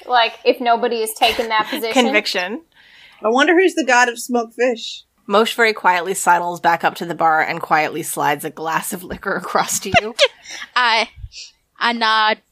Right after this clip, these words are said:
Speaker 4: and very gen-, very, very stealthily, stealthily slip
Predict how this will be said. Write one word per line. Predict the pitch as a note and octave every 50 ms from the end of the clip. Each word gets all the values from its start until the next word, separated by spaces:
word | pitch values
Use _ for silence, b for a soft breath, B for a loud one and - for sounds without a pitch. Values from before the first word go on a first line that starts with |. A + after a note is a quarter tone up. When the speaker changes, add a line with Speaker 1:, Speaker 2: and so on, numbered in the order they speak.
| _ _ _ _ _ _ _ _ _ -
Speaker 4:
and | - G#3 G#3+ G3+ G3+ G#3 G3+ F#3+ A3+ - - -
very | G#3+ G#3 A3 A3 G#3+ G#3+ A3 G#3 G3+ A3 G#3+
gen-, | - A3 G3+ G#3+ G#3 -
very, | G#3+ A3 A3 A3+ A#3 A3
very | - A3+ A3+ A3+ A3 A3 A3 G#3+ G#3+ _ _ _ _ _ _ _ -
stealthily, | - - - - A3+ A3 A3+ - A3+ G#3+ A3 G#3+ G#3+
stealthily | - - - B3+ B3+ B3+ - C4+ A#3+ A3+ A3 A3 G#3+ G#3
slip | - - - B3 A3 G#3+ G#3